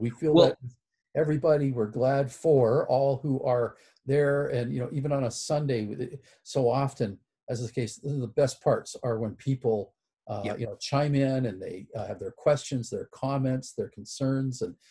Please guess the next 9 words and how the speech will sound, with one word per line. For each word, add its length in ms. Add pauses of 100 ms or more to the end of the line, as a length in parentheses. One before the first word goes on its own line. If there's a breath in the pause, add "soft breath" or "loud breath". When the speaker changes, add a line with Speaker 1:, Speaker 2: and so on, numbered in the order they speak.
(200)
Speaker 1:
contradictions. 720
It's, 220
it's 180
Speaker 2:
Yep. 240
Speaker 1:
wonderful. 640
That's 160
a 20
wonderful 260
part 140